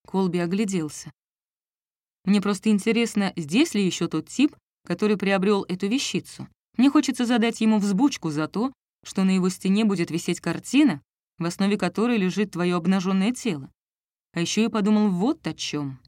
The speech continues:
Он ухмыльнулся. «У меня теперь есть спонсорша». Я фыркнула и рассмеялась. «Ну ты и псих, Леннон». После выставки Колби спросил, не хочу ли я прогуляться.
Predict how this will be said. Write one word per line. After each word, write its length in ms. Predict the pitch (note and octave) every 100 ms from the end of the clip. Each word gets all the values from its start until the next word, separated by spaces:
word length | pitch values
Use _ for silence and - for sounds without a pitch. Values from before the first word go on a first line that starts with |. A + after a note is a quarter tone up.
| _ _ _ -
Он 120 | F3+
ухмыльнулся. 720 | F3 G#3 G#3+ F#3 C#3+ - - D#3+ _ _ -
«У 80 | G#3+
меня 300 | B3+ A3 F#3
теперь 320 | A3 F#3+ G#3
есть 220 | A3 C#4
спонсорша». 760 | - G#3 D#3 - F3 - A3+ B3 _ _ _ _ -
Я 120 | G#3
фыркнула 460 | - B3 B3+ F#3
и 100 | F3+
рассмеялась. 720 | F3+ F#3 G3 F#3 D#3+ D3 C#3+ - _ _ -
«Ну 140 | C#4+ A4+
ты 160 | C4 A3
и 40 |
псих, 380 | G3 - G3+ F#3+
Леннон». 460 | F#3+ F3 E3+ E3 F3 _ _ _ _ _ _ _
После 300 | G#3+ A#3 A#3+
выставки 520 | A#3+ E4+ - E3+ -
Колби 320 | D#3 G#3+ G#3
спросил, 580 | F#3+ - G3 F#3+ A3+ A#3+ - _ -
не 80 | F#3+
хочу 240 | G3 F#3+
ли 100 | G#3
я 80 | G3+
прогуляться. 720 | F#3 - A3 A#3+ F#3 - -